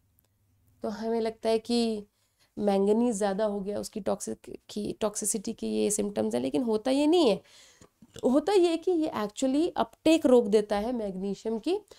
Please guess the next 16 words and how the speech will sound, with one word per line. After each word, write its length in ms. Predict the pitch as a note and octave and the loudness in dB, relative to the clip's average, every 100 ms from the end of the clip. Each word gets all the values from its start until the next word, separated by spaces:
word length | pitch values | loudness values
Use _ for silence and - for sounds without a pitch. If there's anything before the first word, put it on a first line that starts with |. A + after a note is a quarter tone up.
| - - - | -20 -20 -8
और, 320 | G3+ G3 F#3+ G3 F#3+ F#3 - | -4 -2 -2 -2 -2 -4 -6
क्या 120 | - | -6
कहते 300 | - - - | -6 -6 -6
हैं, 300 | G3+ - - | -6 -8 -8
आयरन 380 | G3+ G3+ A3 A#3+ | -2 2 2 0
की 200 | - E4 | -2 -2
और 160 | D4 | -2
कैल्शियम 480 | A#3 G#3 G3 - - | -4 -4 -4 -4 -8
की, 160 | - - | -8 -10
तो 140 | - | -4
ये 120 | B3 D4 | -2 -2
उसके 240 | - D#4+ | -2 -2
डेफिशिएंसी 540 | A3+ A#3+ C4+ C#4+ C4+ C4+ | 0 0 2 -2 -2 -4
सिम्टम्स 440 | B3 G#3+ G#3+ F#3 | -8 -8 -8 -6
हैं 80 | F3+ | -6
basically। 400 | F#3+ - G3 | -8 -10 -16